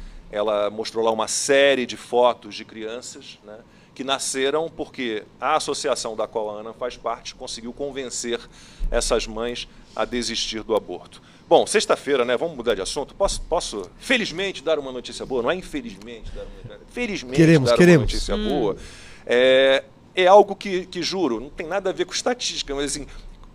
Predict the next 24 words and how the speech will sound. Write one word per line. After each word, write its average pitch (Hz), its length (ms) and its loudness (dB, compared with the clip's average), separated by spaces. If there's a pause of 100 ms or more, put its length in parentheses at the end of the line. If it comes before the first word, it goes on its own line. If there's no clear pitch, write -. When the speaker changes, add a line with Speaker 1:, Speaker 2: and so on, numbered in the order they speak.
(220)
Speaker 1:
a, 139 300 -2
a 147 40 -4
minha, 180 160 -2
a 147 100 -2
minha 214 160 4
observação 147 1080 2
aqui, 107 360 -8
pelo 117 140 -4
menos 160 140 -6
aqui 123 180 -2
em 117 60 -6
São - 180 0
Paulo, 101 240 0
tudo - 140 -18
bem 131 100 -8
que 127 60 -18
São 101 140 -12
Paulo 117 400 -6
é 110 60 -8
um, 110 40 -4
é 107 60 -8
um, 90 60 -10
é 107 40 -4
um, 107 120 -8